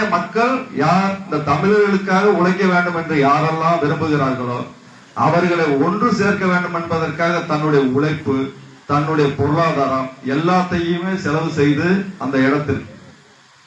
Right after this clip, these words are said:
ஆஹ், க-, அண்ணனை கடைசியா பார்த்தது கமுதியில ஒரு காது குத்து விழாவுல சந்திச்சேன். ஆனா ஆஸ்பத்திரி மதுரையில இருக்கேன்னு இப்ப தோழர்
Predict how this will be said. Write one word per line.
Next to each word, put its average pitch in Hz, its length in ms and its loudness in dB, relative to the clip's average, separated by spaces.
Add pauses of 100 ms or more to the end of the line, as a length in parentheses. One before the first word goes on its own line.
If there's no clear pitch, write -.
(180)
ஆஹ், 151 320 0
க-, 143 300 -2
அண்ணனை 185 360 0
கடைசியா 190 520 0
பார்த்தது 170 460 0 (180)
கமுதியில 175 480 0 (120)
ஒரு 131 180 0 (640)
காது 175 240 0
குத்து 165 280 -2
விழாவுல 139 400 0
சந்திச்சேன். 131 480 -6 (720)
ஆனா 180 240 0 (480)
ஆஸ்பத்திரி 190 480 -2
மதுரையில 190 440 0
இருக்கேன்னு 170 460 -4
இப்ப 147 220 -4
தோழர் 160 320 0